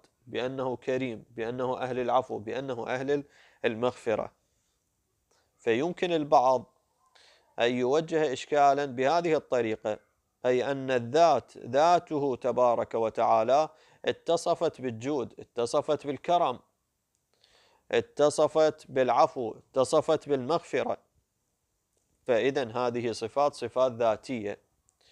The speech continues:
وسلبهما عن الباري نقص، والله سبحانه وتعالى منزه عن النقص، إذن يجب على الله سبحانه وتعالى اللطف بالعباد،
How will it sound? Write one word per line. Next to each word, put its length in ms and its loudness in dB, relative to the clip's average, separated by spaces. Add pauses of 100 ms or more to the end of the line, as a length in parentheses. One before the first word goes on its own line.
(380)
وسلبهما 1200 0
عن 200 -2
الباري 720 2 (480)
نقص، 380 -4 (520)
والله 320 2
سبحانه 560 -8
وتعالى 680 0 (480)
منزه 520 -2
عن 240 -6
النقص، 600 -6 (840)
إذن 460 2 (760)
يجب 600 0
على 220 2
الله 300 0
سبحانه 580 -6
وتعالى 600 0
اللطف 480 -4
بالعباد، 680 0